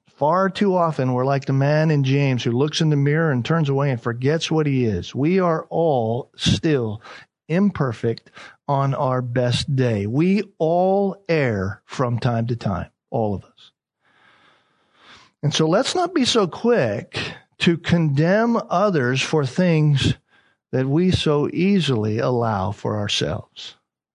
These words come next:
Let's not be so quick. And then thirdly, let's remember that we are all in this process of growth. We're all in the process of growth. And that growth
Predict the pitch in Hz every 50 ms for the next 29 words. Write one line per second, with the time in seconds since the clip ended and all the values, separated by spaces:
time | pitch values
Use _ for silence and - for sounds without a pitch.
0 | _ _ _ _ _ _ _ - - 214 254 254 - - 220 202 - 254 269 233
1 | 180 - _ _ _ _ _ _ _ _ _ _ _ _ _ _ _ _ _ _
2 | _ _ _ _ _ _ _ _ _ _ _ _ _ _ _ _ _ _ _ _
3 | _ _ _ _ _ _ - 160 190 208 202 190 - 247 247 269 254 190 127 117
4 | 110 127 131 - _ _ _ _ _ _ _ _ _ _ _ _ _ _ _ _
5 | _ _ _ _ _ _ _ _ - 160 - - 202 202 190 175 175 190 202 196
6 | 151 131 120 113 117 123 127 135 127 135 139 147 143 135 131 - 147 147 160 170
7 | 180 180 175 160 156 156 147 - - - - 156 147 139 - - 139 120 - -
8 | 135 131 131 160 175 180 165 117 98 92 - - - - _ _ _ _ _ _
9 | _ _ _ _ - 170 160 170 185 190 185 170 156 147 - 147 139 127 - -
10 | 139 120 - 139 104 101 160 165 170 147 120 110 101 101 - - _ _ _ _
11 | _ _ _ _ _ _ _ - 127 127 123 139 151 160 180 190 147 160 165 175
12 | 175 175 165 - - -